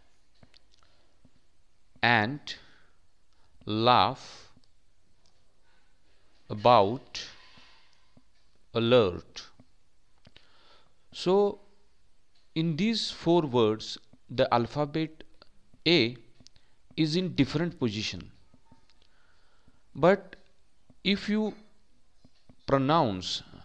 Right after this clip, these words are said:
if you speak these words, you will find that the pronunciation of this alphabet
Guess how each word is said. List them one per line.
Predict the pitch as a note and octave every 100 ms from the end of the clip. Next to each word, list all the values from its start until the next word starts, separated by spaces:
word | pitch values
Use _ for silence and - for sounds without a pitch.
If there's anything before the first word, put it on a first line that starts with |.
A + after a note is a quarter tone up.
| -
if | - A#2
you | D3+
speak | - - F3 G#3+ E3
these | C3 D3+ B2
words, | A2 G2+ G2+ - - - - - -
you | - A#2 F#3
will | A#3+
find | A3 E3+ C#3 C3
that | G#2+ G2 A2 - - - - - - - - -
the | A#2 C#3
pronunciation | - - C#3+ D3+ F#3 G#3+ - E3+ D#3 - D#3 G#2+ A#2 - -
of | A#2+ C#3+ D3 -
this | A#2+ A2+ G3 G#3+ - - - - - - -
alphabet | B2+ B2 D3 D3 C#3+ D#3 -